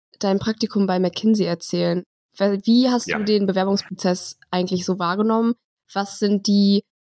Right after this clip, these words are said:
Speaker 1: Anforderungen, die McKinsey an, äh, die Bewerber stellt?
Speaker 2: Mhm. Ähm, ja, kann ich gerne mal ein bisschen was zu erzählen. Mm, ich hab ja einen recht atypischen Weg durchgemacht. Erstens, wie ich gerade schon gesagt hatte, weil ich nicht den Beratungs-Background vorher hatte.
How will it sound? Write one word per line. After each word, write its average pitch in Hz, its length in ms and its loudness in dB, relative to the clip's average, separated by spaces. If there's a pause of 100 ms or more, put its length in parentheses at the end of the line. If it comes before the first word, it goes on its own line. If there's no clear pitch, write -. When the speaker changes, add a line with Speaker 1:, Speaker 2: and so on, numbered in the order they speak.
(180)
Speaker 1:
Anforderungen, 247 760 0
die 233 80 2
McKinsey 220 520 2
an, 196 500 2
äh, 185 680 0
die 190 100 -4
Bewerber 190 380 -2
stellt? 240 500 -4 (520)
Speaker 2:
Mhm. 147 260 0 (640)
Ähm, 123 460 0
ja, 147 120 0
kann 143 120 -6
ich 131 80 -6
gerne 139 160 0
mal 127 60 0
ein 123 40 -2
bisschen 117 200 -6
was 107 100 -4
zu 117 80 -4
erzählen. 104 380 -2 (260)
Mm, 101 360 0
ich 107 120 -4
hab 135 100 -4
ja 117 440 0
einen 110 100 -6
recht 113 260 -4
atypischen 95 520 0
Weg 85 180 -6
durchgemacht. 80 500 -4 (300)
Erstens, 120 580 -2
wie 98 60 -2
ich - 80 -6
gerade 95 220 -4
schon 92 140 0
gesagt 98 280 -4
hatte, 95 160 -4
weil 92 100 -2
ich 85 80 -8
nicht 95 140 -8
den 95 80 -6
Beratungs-Background 120 720 -2
vorher 123 220 -2
hatte. 147 340 -4